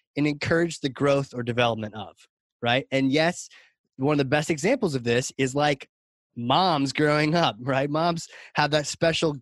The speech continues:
gift that, uh, and some dads too, right? And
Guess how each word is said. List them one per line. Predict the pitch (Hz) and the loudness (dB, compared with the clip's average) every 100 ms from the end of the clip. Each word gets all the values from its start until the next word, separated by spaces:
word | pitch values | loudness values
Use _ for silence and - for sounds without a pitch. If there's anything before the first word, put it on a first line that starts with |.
| - | 0
gift | 160 151 - - - - - - | 2 2 0 -12 -18 -20 -20 -4
that, | 127 131 135 127 | 0 2 2 -2
uh, | 135 131 127 120 120 131 - | -2 0 2 0 -2 -8 -2
and | 139 196 202 | 0 2 2
some | 226 233 | 0 2
dads | 208 240 254 226 | 4 2 2 -2
too, | - 330 214 | 0 2 4
right? | 165 226 | 4 2
And | 156 147 | 0 -4